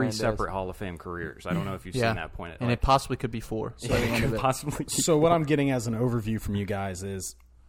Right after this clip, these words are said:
Speaker 4: due to our credibility in the fan, in the analyst game, we are unable to say Bill's a complete fraud.
Speaker 2: Correct. I will not be hot taked on that.
Speaker 4: Uh,
Speaker 3: No, no, no.
Speaker 4: Now,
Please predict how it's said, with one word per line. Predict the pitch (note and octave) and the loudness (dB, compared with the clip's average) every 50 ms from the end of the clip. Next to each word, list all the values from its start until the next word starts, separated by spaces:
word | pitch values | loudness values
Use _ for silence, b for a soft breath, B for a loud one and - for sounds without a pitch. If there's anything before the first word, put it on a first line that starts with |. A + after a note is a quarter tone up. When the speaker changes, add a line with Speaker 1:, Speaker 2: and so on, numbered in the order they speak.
| - - - - - | -4 -4 -4 -2 -2
Speaker 4:
due | B2 B2 A#2 | -2 0 2
to | A#2+ A2+ | 2 2
our | A2 G2+ | 2 2
credibility | G2 - - B2 G#2+ G2+ A#2 A2+ G#2+ G2+ G2+ G2 | 2 2 2 2 2 2 2 2 2 0 0 -2
in | F#2+ | -4
the | F#2+ F#2+ | -4 -6
fan, | - - A2 G2+ G2+ G2 F#2 - - | -4 -4 -2 -2 -2 -4 -6 -6 -8
in | G#2 G2+ | -8 -8
the | F#2+ F#2+ F2+ F2 E2+ - - - | -6 -6 -6 -8 -8 -10 -10 -6
analyst | A2+ A#2 G#2+ G2+ F#2+ F#2+ F2+ - - - | -4 -4 -4 -4 -6 -6 -8 -8 -8 -6
game, | G2+ G2 G2 F#2+ F#2 F2+ F2 - - | -6 -6 -4 -6 -6 -8 -12 -14 -14
we | - G2 G2 F#2+ | -12 -10 -8 -6
are | F#2 F#2 F#2 F#2 | -6 -6 -6 -6
unable | G#2+ G#2+ G#2+ G2+ F#2+ F#2 F#2 | -6 -6 -6 -6 -8 -8 -10
to | - - F2+ | -12 -12 -12
say | - G2 F2+ | -10 -10 -10
Bill's | E2+ E2+ F#2+ F2+ F2 - | -8 -8 -8 -8 -8 -10
a | F2+ | -12
complete | F#2 - - A2+ A#2+ - | -8 -4 -4 -4 -4 -2
fraud. | - E3 D3+ D#3+ E3 F#3 F#3+ - | 0 2 2 2 2 0 -6 -6
Speaker 2:
Correct. | - - C3+ G#2+ F2 - A#2+ | 0 2 4 4 2 2 2
I | A2 | 2
will | A#2 B2 | 2 4
not | A#2+ A2+ A2 G#2 | 4 2 0 0
be | G#2+ | -2
hot | F#2+ G2 F2 E2 - | -6 -6 -6 -8 -8
taked | - E2 D#2 D#2 - D#2+ | -10 -10 -10 -12 -12 -14
on | C#2+ C#2+ | -14 -14
that. | - C#2+ C#2+ - | -16 -16 -14 -10
Speaker 4:
Uh, | - G2+ G2 - | -6 -2 2 4
Speaker 3:
No, | C#3+ C3+ A#2 G#2+ G#2 G2 F2+ | 6 8 8 8 6 4 2
no, | E2 A1 G#1 | -2 -4 -4
no. | - | -2
Speaker 4:
Now, | B2+ C3 B2+ A#2+ A2 G#2 G#2 G#2 G#2 - | 0 0 0 0 0 -2 -2 -4 -6 -8